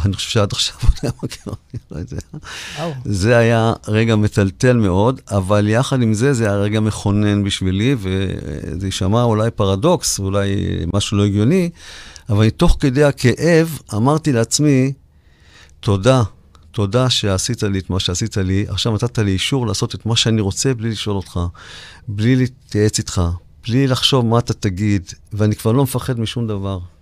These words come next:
Speaker 1: כי את הכי גרוע עשית."
Speaker 2: וואו, וואו.
Speaker 1: כן.
Speaker 2: וואו.
Speaker 1: ובאמת,
Speaker 2: חתיכת תובנה.
Speaker 1: כן, וזה, ככה זה היה, ואני המשכתי, והלכתי בדרך שלי,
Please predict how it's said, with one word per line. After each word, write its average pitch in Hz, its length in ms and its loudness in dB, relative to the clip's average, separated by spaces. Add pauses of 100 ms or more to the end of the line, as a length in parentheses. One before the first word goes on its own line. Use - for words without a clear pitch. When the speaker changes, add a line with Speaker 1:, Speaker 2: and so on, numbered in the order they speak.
(120)
Speaker 1:
כי 113 120 -8
את - 120 -8
הכי 104 260 -6
גרוע 107 440 -2
עשית." 87 340 -8 (720)
Speaker 2:
וואו, 175 260 4
וואו. 175 260 0 (260)
Speaker 1:
כן. 98 140 -4
Speaker 2:
וואו. 160 340 0 (140)
Speaker 1:
ובאמת, 98 540 0
Speaker 2:
חתיכת 180 180 0
תובנה. 185 340 -2 (340)
Speaker 1:
כן, 95 340 0
וזה, 107 600 0 (160)
ככה 113 260 -2
זה 101 180 0
היה, 113 340 0
ואני 98 260 -2
המשכתי, 120 640 -2
והלכתי 90 880 -2
בדרך 95 360 -2
שלי, 117 440 -2